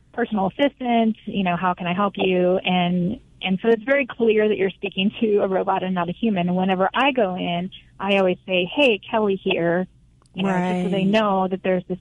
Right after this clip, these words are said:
Speaker 1: difference in who they're talking to. And so I think it's really important for companies to make that obvious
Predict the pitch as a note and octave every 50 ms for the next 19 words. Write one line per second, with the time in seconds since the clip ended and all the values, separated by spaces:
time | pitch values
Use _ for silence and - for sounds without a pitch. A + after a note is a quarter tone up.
0 | - C4+ C#4+ - - A#3+ F#3 F#3 F#3+ - F#3+ F#3 F3+ F#3+ F#3 F#3 F#3 - - C4+
1 | C4 C4+ - A#3+ G3+ F#3 F3 - - E3+ E3+ F3+ F3+ F#3 - A3 A3 A3+ A3+ -
2 | D4+ C#4+ D4 C#4 - A#3+ A#3 A3+ G3+ F#3+ F#3+ F#3+ - - A3 G#3+ - F#3 F3+ -
3 | - - F#3+ F#3 - F#3 F3+ F#3 F#3 G3 F#3 F3 F3 F3 E3+ - - - - G3
4 | F3+ F3 E3+ F3 F3 - - - - _ _ _ _ _ _ _ _ - - D#3
5 | F3+ G3+ G3 G3+ G3 - F#3 F#3 F#3 F3+ F3 E3 - - _ _ _ - F3+ F3
6 | F3 E3+ F3 E3+ E3+ E3+ E3+